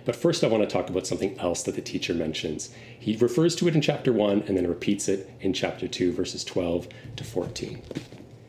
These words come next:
"I turned my thoughts to consider wisdom and also madness and folly." Now, last week, we talked about how there's a part of us that would just love to put pleasure to the test,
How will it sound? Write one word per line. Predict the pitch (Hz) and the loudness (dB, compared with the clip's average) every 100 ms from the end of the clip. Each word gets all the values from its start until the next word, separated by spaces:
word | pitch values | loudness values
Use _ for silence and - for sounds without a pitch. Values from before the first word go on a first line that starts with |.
| - - - | -20 -12 -8
"I | |
turned | - - 151 160 | -2 4 6 6
my | 151 | 6
thoughts | 151 87 85 - - - | 4 0 0 -4 -10 -10
to | - | -2
consider | - - - 90 87 85 | 0 2 2 2 2 0
wisdom | 87 82 78 85 80 - - - - | 0 0 0 -2 -4 -6 -16 -16 -4
and | 98 - | -4 2
also | 110 117 - 117 117 - - | 2 2 2 2 2 -2 -8
madness | 92 87 85 82 80 - - - 92 | -2 0 0 -2 -2 -6 -10 -10 -6
and | 87 | -4
folly." | - 85 78 76 - - - - - | -2 -2 -2 -4 -12 -16 -16 -14 0
Now, | 135 131 127 | 4 4 4
last | 165 165 165 107 | 4 4 4 4
week, | 92 | 4
we | 131 | 4
talked | 123 160 127 | 4 4 4
about | 156 - | 2 4
how | 117 | 2
there's | 104 101 | 4 2
a | - | 0
part | - 107 | 2 4
of | 101 | 6
us | 131 151 - - | 4 2 -4 -4
that | 127 | 2
would | 123 | 4
just | 131 127 | 4 4
love | 95 98 98 104 | 4 6 6 4
to | - | -2
put | - 104 - | 0 0 0
pleasure | - 101 92 107 107 | 0 2 2 4 2
to | 117 - - | 2 -2 -2
the | - | -2
test, | - 107 147 | 0 -2 -2